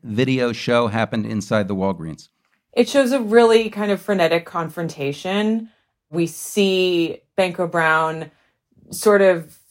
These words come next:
Speaker 2: striding to exit the store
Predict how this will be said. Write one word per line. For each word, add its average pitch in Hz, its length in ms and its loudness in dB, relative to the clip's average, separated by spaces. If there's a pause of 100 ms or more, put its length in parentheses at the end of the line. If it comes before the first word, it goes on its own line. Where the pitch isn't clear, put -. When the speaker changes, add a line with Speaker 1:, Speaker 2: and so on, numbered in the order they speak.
(320)
Speaker 2:
striding 170 720 2
to 165 220 -6
exit 151 520 -2 (160)
the 160 220 0
store 156 720 0